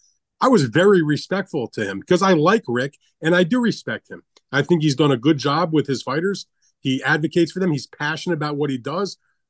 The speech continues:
But every now and again, you know, you're gonna have a disagreement. I, I don't, it's not like he's a bad guy. We just have a dis-, uh, a disagreement or a differing point of view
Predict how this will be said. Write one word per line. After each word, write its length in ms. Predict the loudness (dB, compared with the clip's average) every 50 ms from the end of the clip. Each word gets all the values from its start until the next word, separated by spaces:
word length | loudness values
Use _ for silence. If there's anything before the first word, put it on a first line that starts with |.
| _ _
But 120 | 2 4
every 200 | 4 2 2 0
now 200 | -2 0 0 2
and 140 | 2 2 0
again, 360 | 0 -4 -4 -4 -4 -4 -8 -10
you 120 | -8 -4 -2
know, 100 | -2 -2
you're 160 | -2 -4 -6
gonna 160 | -4 -4 -4
have 100 | -4 -6
a 60 | -8
disagreement. 560 | -6 -8 -8 -8 -8 -6 -4 -2 -2 -2 -4 -4
I, 200 | -8 -6 -4 -2
I 20 |
don't, 200 | 0 0 0 -2 -4 -12
it's 140 | -16 -12
not 160 | -12 -10 -6 -6
like 80 | -4
he's 140 | -4 -4 -4
a 60 | -4
bad 300 | -4 -2 -2 -2 -2 -4
guy. 280 | -4 -4 -2 -2 -2 -4 -8 _ _ _ _
We 200 | -6 0 2 4
just 180 | 4 2 2 2
have 180 | 0 0 0 0
a 40 |
dis-, 400 | -2 0 2 0 0 0 -6 -16 -20 _ _ _
uh, 200 | -4 -4 -4 -4 -4
a 160 | -4 -4 -4
disagreement 600 | -2 -2 -2 -2 0 -4 -2 0 0 0 0 0
or 160 | -2 -4 -4 -4
a 100 | -6 -6 _ _ _ _ _ _
differing 300 | -4 0 2 0 0 0
point 240 | 0 0 2 2 2
of 80 | 0
view 260 | 0 0 0 0 0